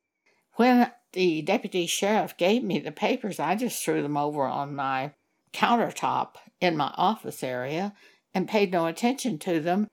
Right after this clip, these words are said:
for about a week. And then I realized that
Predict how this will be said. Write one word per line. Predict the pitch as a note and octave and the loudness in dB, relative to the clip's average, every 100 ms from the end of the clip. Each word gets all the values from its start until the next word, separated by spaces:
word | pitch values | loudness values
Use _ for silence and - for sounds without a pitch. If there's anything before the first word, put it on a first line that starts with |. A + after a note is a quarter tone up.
| _ | _
for | - A3 G#3+ | -4 0 4
about | G#3 G3+ | 4 4
a | G3 | 0
week. | E3+ G#3 B3 A#2+ - - - _ _ _ _ _ - | 2 4 4 0 -8 -20 -20 _ _ _ _ _ 0
And | G3 | 2
then | A#3 C#4 | 2 0
I | A3 | 0
realized | F#3 G#3+ C#4 C4 D#3 C#3 C#3+ D#3+ - | 0 0 0 0 0 0 -2 -6 -4
that | F#3+ F3+ - | -2 -2 -4